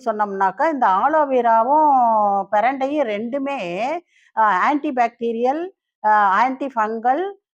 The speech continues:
ஆன்டிவைரல் அந்த வேலையை செய்யுது. அதாவது, ஆ, எறும்புகளோட தொடர்பு கொண்ட எல்லா விதமான பூச்சிகளையும் விரட்டும்,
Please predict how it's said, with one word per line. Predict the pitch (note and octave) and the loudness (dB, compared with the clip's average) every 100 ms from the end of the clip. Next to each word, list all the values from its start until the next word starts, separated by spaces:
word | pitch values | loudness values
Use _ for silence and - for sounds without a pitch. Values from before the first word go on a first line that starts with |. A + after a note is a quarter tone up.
| - | -4
ஆன்டிவைரல் | G3+ C4 C#4 D#4 D#4 A3+ G3+ A#3 C4 A3+ D#3+ | 0 0 -2 -4 -4 0 2 2 2 0 -4
அந்த | - G#3+ G3+ | -4 -2 0
வேலையை | G3+ G#3+ G3+ F3+ | 0 0 -2 -6
செய்யுது. | F3+ E3+ F#3+ C#4 G4 | -8 -6 -2 -2 -4
அதாவது, | - G#3+ A3+ A3+ G3+ A3+ E4 A4 _ _ - | -4 0 2 2 0 0 0 -4 _ _ -2
ஆ, | G3+ G3 G3 G3 G3 F#3+ F#3+ | 2 4 4 2 0 -8 -4
எறும்புகளோட | A3+ C4+ D#4+ E4 D4+ D4 C4+ C4 C4+ C#4+ | 0 2 2 0 2 2 2 2 2 0
தொடர்பு | C4+ A#3+ B3 B3+ | 0 -2 0 0
கொண்ட | A#3 G#3+ | 0 0
எல்லா | G3 F#3+ B3 D4+ | -2 0 2 2
விதமான | D4+ C4+ B3 A#3 A3 | 0 0 0 0 0
பூச்சிகளையும் | A#3+ B3 A#3 A3 A3 G#3 | -4 -8 -6 -4 -4 -2
விரட்டும், | F3 E3+ D#3+ E3 G#3+ | -2 -2 -2 0 2